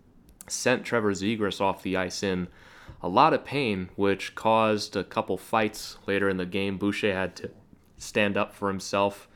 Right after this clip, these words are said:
after that. Zegras did not return, but it doesn't seem like it'll be serious for Zegras, and he should be fine for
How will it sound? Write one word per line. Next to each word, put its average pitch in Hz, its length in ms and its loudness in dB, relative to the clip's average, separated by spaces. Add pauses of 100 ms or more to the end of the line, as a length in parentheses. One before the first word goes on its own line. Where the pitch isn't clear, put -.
(520)
after 95 320 0
that. 98 360 2
Zegras 95 480 -2
did 90 120 -6
not 98 200 2
return, 120 480 0
but 101 140 4
it 92 40 -2
doesn't 101 260 0
seem 113 220 -2
like 117 200 0
it'll 117 160 0
be 117 460 -2 (720)
serious 131 480 2
for 143 160 0
Zegras, 143 400 0
and 110 80 0
he 95 40 -2
should 107 280 -2
be 107 120 0
fine 110 520 0
for 104 580 0